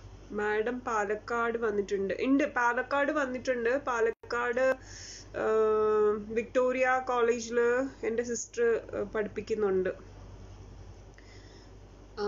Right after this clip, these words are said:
hi, how are you? I'm fine, Satish Kumar. Are you from Patiala? <laughs> ഫിലിം. I wish so. ഞാൻ Happy Sardal പട്യാലയിലായിരുന്നു shoot.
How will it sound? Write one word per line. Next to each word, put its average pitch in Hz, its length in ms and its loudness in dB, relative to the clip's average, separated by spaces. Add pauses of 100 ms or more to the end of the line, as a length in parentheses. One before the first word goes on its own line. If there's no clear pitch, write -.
(1200)
hi, 220 160 0
how 214 360 2
are 208 120 2
you? 208 160 2 (280)
I'm 240 80 0
fine, 262 680 0
Satish 226 680 -4
Kumar. 214 540 0 (1120)
Are 240 140 -4
you 262 80 -2
from 254 400 -4
Patiala? 214 720 0
<laughs> 440 680 0
ഫിലിം. 233 380 0 (720)
I 247 80 -4
wish 247 460 -4
so. 202 240 0
ഞാൻ 214 340 2
Happy 247 360 -2
Sardal 240 460 0
പട്യാലയിലായിരുന്നു 220 1300 0
shoot. 180 440 0